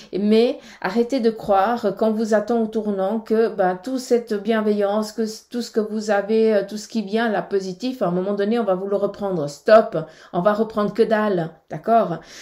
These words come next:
C'est grâce à toi et rien qu'à toi que tu peux, euh, que, qu'on te donne cette é-, cette évolution, cette réussite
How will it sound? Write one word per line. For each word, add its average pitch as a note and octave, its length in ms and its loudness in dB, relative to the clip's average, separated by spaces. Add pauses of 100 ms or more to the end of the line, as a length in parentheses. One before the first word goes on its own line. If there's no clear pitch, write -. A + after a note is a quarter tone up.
(100)
C'est - 160 -2
grâce G#3+ 400 0
à F3+ 100 -2
toi G3+ 600 -4 (300)
et G3 100 0
rien A3 320 0
qu'à D#3+ 160 -6
toi G3 480 0 (300)
que G#3 80 -2
tu F#3 200 -6
peux, G3 400 -2
euh, E3+ 220 -2
que, E3+ 300 0
qu'on F3+ 180 -6
te F3+ 100 -6
donne F3+ 280 2
cette F3 240 -6
é-, F3 240 0
cette F#3 200 -8
évolution, F3 480 -2
cette E3+ 200 -8
réussite F3+ 580 -2